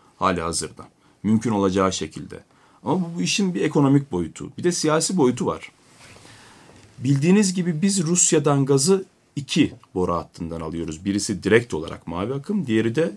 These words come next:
işte bu daha demin bahsettiğimiz Ukrayna, Moldova, Romanya, Bulgaristan transiti.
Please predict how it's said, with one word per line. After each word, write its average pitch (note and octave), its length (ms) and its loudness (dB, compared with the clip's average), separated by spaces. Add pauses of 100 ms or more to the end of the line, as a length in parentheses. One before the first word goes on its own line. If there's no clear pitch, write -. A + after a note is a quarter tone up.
(140)
işte G2+ 240 -4
bu G2 40 -6
daha G#2 180 6
demin G2 200 4
bahsettiğimiz F2+ 640 -4
Ukrayna, F2+ 520 -6
Moldova, G2+ 500 -8
Romanya, F2+ 440 -6
Bulgaristan G2 580 0
transiti. E2 560 -8